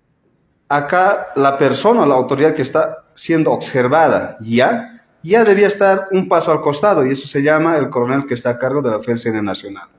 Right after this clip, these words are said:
Hasta estos momentos no pasa nada. Entonces, por eso también seguramente en este pie que estamos enviando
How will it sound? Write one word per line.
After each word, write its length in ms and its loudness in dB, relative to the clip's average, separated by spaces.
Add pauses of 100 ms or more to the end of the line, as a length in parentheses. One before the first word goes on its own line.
(420)
Hasta 200 -4
estos 160 -4
momentos 320 -2
no 120 0
pasa 220 -2
nada. 420 -2 (360)
Entonces, 260 -10
por 160 0
eso 140 -2
también 320 0
seguramente 800 0 (320)
en 160 -4
este 640 2 (120)
pie 280 2
que 60 -4
estamos 360 -2
enviando 680 0